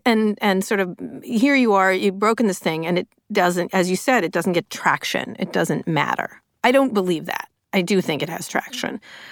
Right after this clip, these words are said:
I just don't know what kind of traction it has, right? Because what happens in the United States is there's one horrible thing Trump says after another,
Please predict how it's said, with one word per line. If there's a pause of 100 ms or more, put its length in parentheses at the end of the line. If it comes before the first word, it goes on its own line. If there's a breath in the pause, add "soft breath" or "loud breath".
(120 loud breath)
I
just
don't
know
what
kind
of
traction
it
has,
right?
Because
what
happens
in
the
United
States
is
there's
one (760 soft breath)
horrible
thing
Trump
says
after
another,